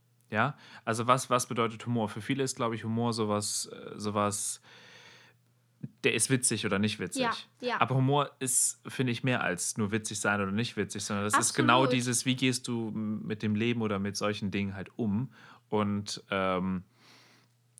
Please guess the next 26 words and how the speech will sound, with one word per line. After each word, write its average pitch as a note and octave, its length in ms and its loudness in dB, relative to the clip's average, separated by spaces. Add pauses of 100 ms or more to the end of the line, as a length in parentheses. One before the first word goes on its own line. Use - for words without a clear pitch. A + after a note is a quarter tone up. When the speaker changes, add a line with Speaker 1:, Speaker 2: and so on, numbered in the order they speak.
(580)
Speaker 2:
Da C4+ 100 -2
kommen E4+ 240 -6
wir C#4+ 120 -2
auch D4 60 -8
direkt D4 400 -8
irgendwie C#4 400 -6
zum, C4+ 400 -6
zur, B3+ 480 -2
äh, B3 200 -4
Speaker 1:
Zu A#3+ 120 -2
Speaker 2:
Frage C4+ 240 2
der B3+ 140 -2
Woche B3 180 -6
Nummer A#3+ 300 -4
zwei. B3 260 0
Speaker 1:
Ja, C3 300 6 (180)
die, B2+ 80 -14
die - 100 -8
Speaker 2:
Weil C4 220 4
Speaker 1:
wäre? C4 160 2 (280)
Speaker 2:
die D4 260 -2 (400)
wäre C#4+ 340 -6
nämlich, C4 720 -6 (100)
wie C#4+ 160 0
gehst C#4 380 -6
du C#4+ 320 -2